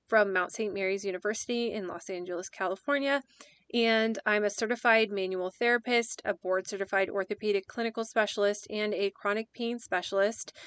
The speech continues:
through the International Spine and Pain Institute. And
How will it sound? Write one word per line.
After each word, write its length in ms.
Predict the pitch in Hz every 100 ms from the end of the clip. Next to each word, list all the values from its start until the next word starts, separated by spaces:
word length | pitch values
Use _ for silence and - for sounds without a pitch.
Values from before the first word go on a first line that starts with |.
| - -
through 260 | 233 233
the 180 | 214 220
International 600 | 208 214 226 190 - 196
Spine 340 | 190 - 180 185
and 140 | 190
Pain 280 | - 185 180 -
Institute. 540 | 202 - 202 - 175 _ _ - - - _ _ -
And 680 | 262 262 262 262 262 262